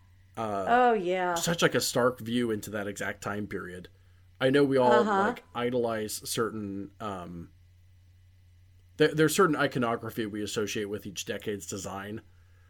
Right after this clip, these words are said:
Speaker 1: um, that I think
Speaker 2: Sure.
Speaker 1: pu-, gets pushed to the forefront. And, like, you know, it's the, the neon eighties and the, the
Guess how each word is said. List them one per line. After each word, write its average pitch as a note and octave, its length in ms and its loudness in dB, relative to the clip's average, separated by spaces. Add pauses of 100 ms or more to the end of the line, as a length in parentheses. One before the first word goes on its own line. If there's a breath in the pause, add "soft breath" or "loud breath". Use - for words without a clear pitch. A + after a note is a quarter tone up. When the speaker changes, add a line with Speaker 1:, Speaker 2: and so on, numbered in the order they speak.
(240)
Speaker 1:
um, G2 520 -8 (200)
that A#2+ 120 2
I A#2 80 -2
think B2 200 -2
Speaker 2:
Sure. A3+ 380 4
Speaker 1:
pu-, C3 100 -6
gets D3 200 2
pushed - 320 0
to B2+ 60 0
the G#2 120 -6
forefront. A2+ 580 0
And, G2+ 120 -8
like, G2+ 200 -12
you G#2 60 -8
know, G2+ 160 -12
it's - 140 -14
the, G#2 260 -14 (680 soft breath)
the C3 140 0
neon B2+ 640 2
eighties A2+ 600 -4
and A2 140 -4
the, G#2 360 -4 (220)
the G2+ 420 -4